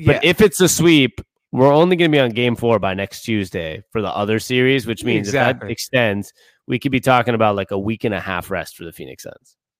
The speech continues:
Speaker 2: Yeah, that's where my point is. Like, it's just, it's crazy to me that how much longer they're getting, or how much s-, faster that series can end.
Speaker 1: Yeah, it is weird. I mean, it's, uh,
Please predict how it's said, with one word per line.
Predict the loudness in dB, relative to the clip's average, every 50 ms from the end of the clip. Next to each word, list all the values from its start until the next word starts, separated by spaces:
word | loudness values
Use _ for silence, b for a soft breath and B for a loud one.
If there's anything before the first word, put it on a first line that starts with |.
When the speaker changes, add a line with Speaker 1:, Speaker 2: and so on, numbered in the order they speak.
| _ _ _
Speaker 2:
Yeah, | -6 -4 -2 -2 -2 -2 0
that's | -2 -2 0 0
where | -2 0 0
my | 0 -2 -4
point | -4 -6 -6 -6 -6 -6 -8
is. | -10 -8 -8
Like, | -8 -6 -6
it's | -8 -8 -8
just, | -8 -8
it's | -8 -10 -10 -10
crazy | -6 -4 -4 -4 -4 -6 -10
to | -12
me | -12 -12 -12 -10
that | -10 -10 -10 -12 B B B B B B
how | -4 -2 0
much | 0 -2 -2 -2
longer | -2 0 0 0 -2 -4 -4 -4 -4
they're | -4 -4 -4 -4
getting, | -6 -6 -6 -6 -4 -4 -6 -8 -8 -10 -12 -10 -4 0
or | 2 2 2 2
how | 2 2
much | 2 0 -2 -2 -6 -12 -14 -16 b b b b b b b b b -18
s-, | -16 -16 -16 -14 _ 2
faster | 4 4 4 2 0 0
that | 0 0 0
series | 0 -2 -4 -4 -4 -6 -6 -8
can | -12 -16 -16
end. | -16 -20 _ _ _ _ _ _ _ _ _ _ _ _ _ _ _ _ _ _ _ _ _ _ _ _ _ _ _ _ _
Speaker 1:
Yeah, | -14 -10 -6
it | -4 -4
is | -2 -2 -4
weird. | -6 -8 -10 -16 _ _ _ -8
I | -6 -6 -4
mean, | -4 -4 -4 -4
it's, | -6 -8 -12 -18 -20 _ _ _ _ _ -16
uh, | -16